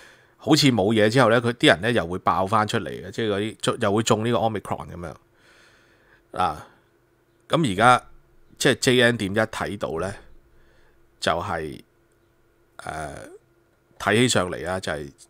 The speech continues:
會改變呢個，即係病毒嘅走向，喺可見嘅未來都係會，即係，呃，改變呢個新冠病毒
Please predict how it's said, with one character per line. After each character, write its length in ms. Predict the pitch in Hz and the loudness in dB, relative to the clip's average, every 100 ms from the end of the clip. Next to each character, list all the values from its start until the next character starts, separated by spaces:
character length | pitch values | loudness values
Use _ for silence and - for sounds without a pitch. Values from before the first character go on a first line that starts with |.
| _ _ _ _ _ _ _ | _ _ _ _ _ _ _
會 260 | 82 90 - _ _ _ | -6 -6 -10 _ _ _
改 220 | - 87 113 | -4 -2 -2
變 260 | 104 90 | -4 -6
呢 100 | 98 | -6
個， 320 | 95 82 71 - _ _ _ _ - | -6 -6 -8 -16 _ _ _ _ -4
即 100 | 113 | -2
係 20 | |
病 260 | - 85 87 | -2 -6 -6
毒 140 | 92 | -10
嘅 140 | - 85 | -8 -10
走 320 | - - 101 | -8 -8 -6
向， 200 | 85 73 - - | -8 -10 -18 -2
喺 140 | 123 | 0
可 340 | 139 87 113 135 | 0 2 0 0
見 120 | 104 | -4
嘅 160 | 95 90 | -4 -4
未 140 | 80 | -6
來 180 | 78 73 | -6 -6
都 100 | 117 | -4
係 120 | 101 | -2
會， 280 | 80 85 87 - - - _ _ _ _ _ _ _ - | -4 -8 -10 -20 -20 -20 _ _ _ _ _ _ _ -4
即 120 | 117 | -2
係， 260 | 95 85 - - - - _ | -2 -4 -12 -14 -16 -20 _
呃， 440 | - 87 92 90 92 _ _ _ | -8 -8 -8 -10 -14 _ _ _
改 240 | - 85 123 | -4 -2 -2
變 340 | 110 90 85 78 | -4 -6 -10 -14
呢 140 | - 113 | -10 -6
個 320 | 95 90 87 | -4 -4 -4
新 240 | - 107 | -2 -2
冠 180 | 101 101 | -2 -6
病 220 | 85 76 | -6 -10
毒 120 | 78 | -12